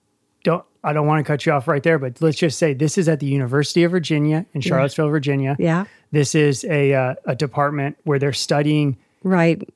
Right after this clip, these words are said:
Speaker 2: It's in the School of, uh, Psychiatry.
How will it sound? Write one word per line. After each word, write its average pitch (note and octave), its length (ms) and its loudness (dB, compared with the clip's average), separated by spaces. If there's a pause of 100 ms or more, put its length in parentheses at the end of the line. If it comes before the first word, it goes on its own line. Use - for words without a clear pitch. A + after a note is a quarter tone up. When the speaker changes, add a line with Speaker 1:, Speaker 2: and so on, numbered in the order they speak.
Speaker 2:
It's F#3 240 2
in A#3 200 6
the A3+ 160 6
School A#3 1200 2
of, F#3 400 0
uh, E3+ 580 2
Psychiatry. G#3 1300 0